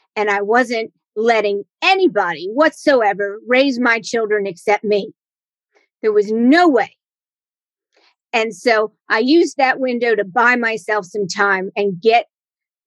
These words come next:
research and get knowledge about what was going on with me. So we, long story short,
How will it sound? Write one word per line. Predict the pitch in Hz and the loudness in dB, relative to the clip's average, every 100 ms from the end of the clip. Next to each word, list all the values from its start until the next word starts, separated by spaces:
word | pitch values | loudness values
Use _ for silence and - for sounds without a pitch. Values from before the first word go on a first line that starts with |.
| - | -8
research | 214 254 254 - 190 95 - - - | 0 2 0 0 -2 -2 -14 -20 -8
and | 202 196 202 | -4 -2 2
get | 226 220 | 2 2
knowledge | 220 247 247 202 202 | 2 4 4 0 -2
about | 202 190 | -2 0
what | 220 247 226 | 2 2 0
was | 220 | -6
going | 202 226 220 | -2 0 0
on | 220 220 | 0 0
with | 196 175 | 0 -4
me. | - - _ _ _ _ _ _ _ _ _ _ _ _ _ | -10 -20 _ _ _ _ _ _ _ _ _ _ _ _ _
So | - - 226 220 | -12 0 4 4
we, | 220 226 226 - - _ _ _ 247 262 - 220 226 - _ _ _ | 2 -2 -4 -8 -16 _ _ _ -12 -10 -10 -14 -20 -20 _ _ _
long | 220 202 202 | 0 0 0
story | 170 226 226 | 0 2 2
short, | - 320 320 254 | 2 2 4 4